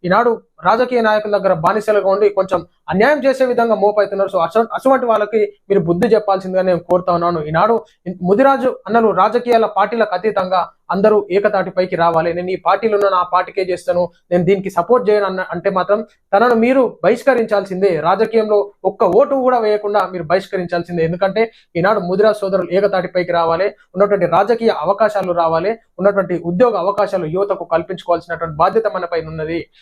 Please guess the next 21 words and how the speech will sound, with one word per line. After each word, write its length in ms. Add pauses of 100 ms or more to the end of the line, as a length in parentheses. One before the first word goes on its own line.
(160)
ఈనాడు 400 (180)
డబ్బులు 280
ట్యాక్స్ల 360
రూపంలో 480
రాజకీయ 380
నాయకులు 280
అనుభవిస్తున్నట్టు 680
ఈనాడు 200
ముదిరాజ్ 460 (240)
సోదరులు, 480
అత్యధికంగా 480
ఉన్నటువంటి 360
ముదిరాజ్ 360
సోదరుల 300
డబ్బుల 340
వల్ల 400 (380)
గద్దెలనెక్కి 720 (180)
ఉన్నటువంటి 360
వారు 200
రాజభోగాలు 540
అనుభవిస్తున్నారు. 560